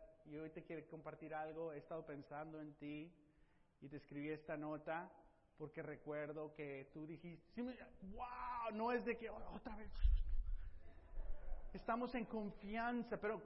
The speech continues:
pero cuando no hay confianza, no la hay. No puedes vivir lo que no tienes.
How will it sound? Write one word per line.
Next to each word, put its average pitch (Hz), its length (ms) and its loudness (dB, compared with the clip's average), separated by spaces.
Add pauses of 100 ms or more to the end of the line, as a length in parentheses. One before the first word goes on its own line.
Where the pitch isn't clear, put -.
(180)
pero 208 160 2
cuando 214 220 2
no 214 100 2
hay 233 100 4
confianza, 240 420 4
no 185 140 2
la 156 260 4
hay. 123 120 -4 (1160)
No 208 180 0
puedes 233 220 6
vivir 214 240 2
lo 208 120 2
que 180 100 -4
no 180 120 -2
tienes. 180 380 -2